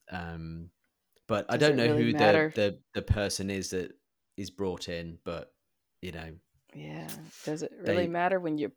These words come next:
Speaker 2: pulling your, your junk out in the, <laughs> in the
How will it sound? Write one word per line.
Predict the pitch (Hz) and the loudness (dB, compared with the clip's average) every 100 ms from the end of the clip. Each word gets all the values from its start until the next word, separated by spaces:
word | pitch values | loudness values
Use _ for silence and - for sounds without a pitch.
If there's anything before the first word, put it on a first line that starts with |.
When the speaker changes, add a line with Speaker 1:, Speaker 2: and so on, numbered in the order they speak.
| - | -6
Speaker 2:
pulling | - 175 175 | 2 2 2
your, | 170 156 151 - _ _ _ _ - - | 2 0 0 -6 _ _ _ _ -20 -8
your | 156 | -4
junk | 143 151 165 | 2 2 6
out | 175 175 - | 8 8 6
in | 151 160 | 0 -2
the, | 156 | 0
<laughs> | 156 - - _ _ _ _ _ _ - 466 - | 0 0 -10 _ _ _ _ _ _ 10 10 8
in | |
the | 392 | 4